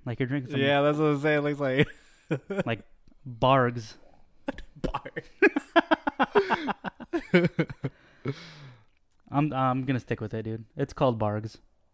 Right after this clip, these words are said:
Speaker 1: not Barks.
Speaker 2: <laughs> Pecan. How do you spell pecan? Pecan.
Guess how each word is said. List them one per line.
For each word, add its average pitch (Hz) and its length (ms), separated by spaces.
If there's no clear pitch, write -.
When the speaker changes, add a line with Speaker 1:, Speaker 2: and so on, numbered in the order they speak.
Speaker 1:
not 120 200
Barks. 180 400
Speaker 2:
<laughs> - 1040
Pecan. 110 800
How 127 80
do 147 60
you 156 60
spell 113 180
pecan? - 560
Pecan. 110 640